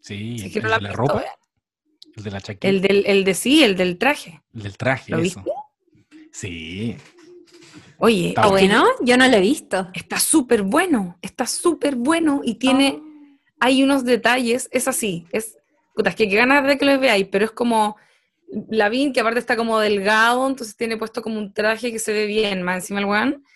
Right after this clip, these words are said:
Speaker 3: <laughs>
Speaker 2: Eh,
Speaker 1: ¿Y
Speaker 2: y
Speaker 1: no?
Speaker 2: como que se lo están midiendo así como, <laughs> no, que terrible,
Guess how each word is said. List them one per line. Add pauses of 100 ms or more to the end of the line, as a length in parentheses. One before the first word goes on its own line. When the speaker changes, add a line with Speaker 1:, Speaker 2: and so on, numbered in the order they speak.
(100)
Speaker 3:
<laughs>
Speaker 2:
Eh, (720)
Speaker 1:
¿Y
Speaker 2:
y
Speaker 1:
no?
Speaker 2:
como
que
se
lo
están
midiendo
así
como, (220)
<laughs>
no,
que
terrible,